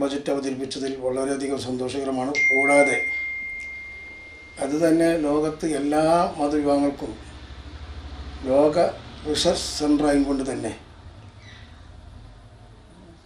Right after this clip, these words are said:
പഠനോപകരമായ നിലക്ക് എല്ലാ മേഖലയിലും ലോക രാഷ്ട്രങ്ങൾക്ക് എല്ലാവർക്കും വന്ന്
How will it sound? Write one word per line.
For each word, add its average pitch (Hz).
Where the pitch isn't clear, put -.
പഠനോപകരമായ 175
നിലക്ക് 151
എല്ലാ 147
മേഖലയിലും 151
ലോക 143
രാഷ്ട്രങ്ങൾക്ക് 143
എല്ലാവർക്കും 143
വന്ന് 135